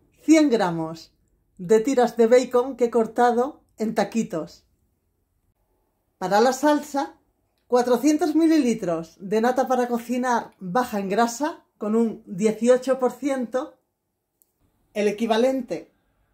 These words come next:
a una cucharada grande de mantequilla, aceite de oliva virgen extra, otra cucharada bien colmada de tomate frito,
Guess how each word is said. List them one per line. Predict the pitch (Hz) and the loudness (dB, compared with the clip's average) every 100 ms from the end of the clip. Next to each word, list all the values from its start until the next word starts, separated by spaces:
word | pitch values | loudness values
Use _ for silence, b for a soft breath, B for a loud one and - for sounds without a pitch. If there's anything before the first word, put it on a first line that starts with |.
| _ | _
a | 208 | -4
una | 233 240 | -2 -2
cucharada | 240 - 240 247 233 | -4 -6 -2 0 0
grande | 233 247 262 226 180 - _ _ - - _ _ | 0 -2 -2 -4 -8 -10 _ _ -20 -20 _ _
de | 170 202 | -10 -2
mantequilla, | 247 254 254 247 277 233 254 320 _ _ _ _ _ _ _ | 0 2 0 0 -2 0 -2 -4 _ _ _ _ _ _ _
aceite | 208 208 302 320 339 | -8 0 2 2 2
de | 320 | 2
oliva | 277 190 160 - - _ _ _ | 0 -2 -4 -8 -16 _ _ _
virgen | 196 196 277 - 202 220 | -8 -2 -2 -2 -4 -4
extra, | 240 - 294 311 - _ _ - | -4 -6 -4 -4 -8 _ _ -6
otra | 202 220 233 | -2 -2 -2
cucharada | 233 226 240 226 202 | -4 0 2 2 0
bien | 214 277 262 | 0 -4 0
colmada | 269 233 190 156 - _ _ _ _ _ _ _ | 0 0 -2 -4 -8 _ _ _ _ _ _ _
de | 175 190 | -8 -6
tomate | 202 214 226 233 | -2 -2 0 0
frito, | - 247 277 277 262 320 - | 0 -2 0 0 -2 -4 -10